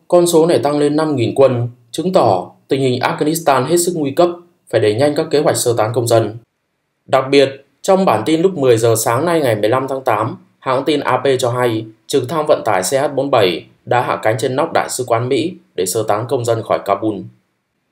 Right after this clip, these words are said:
Sứ mệnh kéo dài gần hai mươi năm của nước Mỹ tại Afghanistan tiêu tốn hơn hai nghìn tỷ đô cùng hàng ngàn binh sĩ thiệt mạng, coi như đã thất bại hoàn toàn.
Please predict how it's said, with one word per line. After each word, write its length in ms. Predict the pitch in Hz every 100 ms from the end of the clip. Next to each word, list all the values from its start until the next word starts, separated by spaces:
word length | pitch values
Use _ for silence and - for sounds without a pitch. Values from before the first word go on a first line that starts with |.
| _ _ -
Sứ 240 | - 160
mệnh 240 | 190 190 -
kéo 140 | 143
dài 220 | 165 131
gần 140 | 117 113
hai 140 | 156
mươi 100 | 151
năm 200 | 151 143
của 100 | 104
nước 140 | 127
Mỹ 140 | 156 143
tại 120 | 143 -
Afghanistan 720 | 147 143 139 - 135 123 120 117 _ _
tiêu 160 | 165 147
tốn 200 | 143 143
hơn 160 | 165 151
hai 200 | 170 160
nghìn 200 | 123 98
tỷ 120 | 95
đô 380 | 113 117 113 - -
cùng 160 | 120
hàng 160 | 117 104
ngàn 220 | 110 104
binh 120 | 117
sĩ 160 | 113 117
thiệt 120 | 101
mạng, 280 | 104 98 - - _
coi 160 | - 123
như 120 | 117
đã 120 | 117
thất 160 | 135 147
bại 180 | 107 -
hoàn 160 | 95 90
toàn. 220 | 92 85